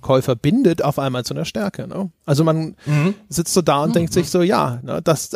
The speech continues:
Speaker 1: Abo-Modell ist vielleicht auch einfach die ideale Vertriebsform für Computerspiele. Weil früher hat man ja immer gesagt, so, „Boah, da kommt so das Spiel raus und die spielen das dann vier Monate und wenn in der Zeit der Publisher aber schon das nächste Spiel verkaufen will, dann sind die ganzen Kunden alle nicht verfügbar“ und so weiter und so fort.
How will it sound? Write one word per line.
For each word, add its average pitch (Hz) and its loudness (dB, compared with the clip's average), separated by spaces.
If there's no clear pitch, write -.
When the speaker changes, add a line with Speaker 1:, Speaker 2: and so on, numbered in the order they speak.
Speaker 1:
Abo-Modell 156 2
ist - -2
vielleicht 127 -2
auch 120 -4
einfach 117 -6
die 185 0
ideale 147 0
Vertriebsform 185 -4
für 165 2
Computerspiele. 143 -4
Weil 143 2
früher 220 2
hat 196 2
man 170 0
ja 165 2
immer 160 0
gesagt, 151 -2
so, 151 -2
„Boah, 151 0
da 160 -2
kommt 147 0
so 156 0
das 135 -4
Spiel 135 -6
raus 135 2
und 180 0
die 165 -4
spielen 269 2
das 220 4
dann 170 0
vier 180 -2
Monate 160 -2
und 139 -4
wenn 165 4
in 165 0
der 175 2
Zeit 175 2
der 165 0
Publisher 180 -2
aber 165 -2
schon 180 -4
das 175 0
nächste 233 2
Spiel 208 -4
verkaufen 190 0
will, 196 4
dann 185 2
sind 180 -4
die 196 -6
ganzen 180 0
Kunden 208 0
alle 185 0
nicht 185 -2
verfügbar“ 180 -2
und 165 -2
so 147 -2
weiter 139 -2
und 123 -8
so 127 -6
fort. 220 -2